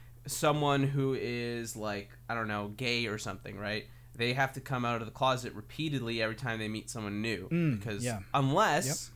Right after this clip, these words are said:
Speaker 1: they have, like, a pride flag on or they, like, act really flamboyant or something, in which case they don't have to bother because it's like, "Oh, well, I'm aligned with this." You could just know already. You know what I mean?
Speaker 2: Yeah. They're telegraphing it somehow, sure.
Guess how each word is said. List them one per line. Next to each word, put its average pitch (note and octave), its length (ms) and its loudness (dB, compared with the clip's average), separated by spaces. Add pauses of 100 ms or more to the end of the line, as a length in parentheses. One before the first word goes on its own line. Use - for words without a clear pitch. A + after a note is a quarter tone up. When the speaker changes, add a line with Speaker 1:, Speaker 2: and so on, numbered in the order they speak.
(360)
Speaker 1:
they B2 80 0
have, B2 140 4
like, C3+ 80 0
a D3 40 -6
pride A3 300 2
flag A2 320 2
on G#2+ 460 0
or A2+ 280 2
they, A2+ 140 0
like, G#2+ 300 -2
act C#3 260 0 (100)
really C3 280 -2
flamboyant D#3 580 2
or C3+ 60 -4
something, B2+ 520 -2 (320)
in C3+ 140 2
which C#3+ 160 2
case C#3 160 -2
they D3+ 60 4
don't C#3+ 100 2
have D3+ 160 0
to C#3+ 60 -4
bother C#3 420 4
because A#2+ 300 -4
it's A#2 140 -6
like, A2 280 0
"Oh, A#2+ 120 2
well, A2+ 200 0
I'm B2 220 4
aligned B2 640 2
with A2 200 -8
this." A2+ 460 -2
You B2+ 120 -8
could B2 140 -6
just B2 200 -6
know A#2+ 280 4
already. D#2+ 540 -4
You B2+ 80 -8
know A2+ 80 -4
what G#2 60 -6
I G#2+ 40 -8
mean? A2+ 320 -8
Speaker 2:
Yeah. G2 340 -6 (220)
They're B2 120 -4
telegraphing A#2 680 2
it G#2 120 -6
somehow, G2+ 480 -4
sure. G#2 400 -6